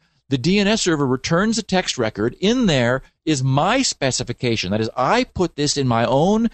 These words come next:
in G R C's D N S saying, "Email from G R C will only come from this one I P."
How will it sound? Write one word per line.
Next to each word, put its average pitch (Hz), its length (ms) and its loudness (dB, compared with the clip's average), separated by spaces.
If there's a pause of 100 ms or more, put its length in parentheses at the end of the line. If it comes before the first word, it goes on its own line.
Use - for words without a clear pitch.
in 135 180 0
G 135 200 0
R 190 160 2
C's 175 380 -2
D 160 200 2
N 196 120 2
S 120 240 2
saying, 131 540 0 (560)
"Email 185 640 2
from 131 300 -2
G 156 220 2
R 202 180 2
C 131 440 0 (140)
will 127 320 2 (100)
only 240 500 2
come 120 580 0 (160)
from 123 320 0
this 147 400 2
one 185 640 2 (100)
I 160 340 0
P." 113 400 -4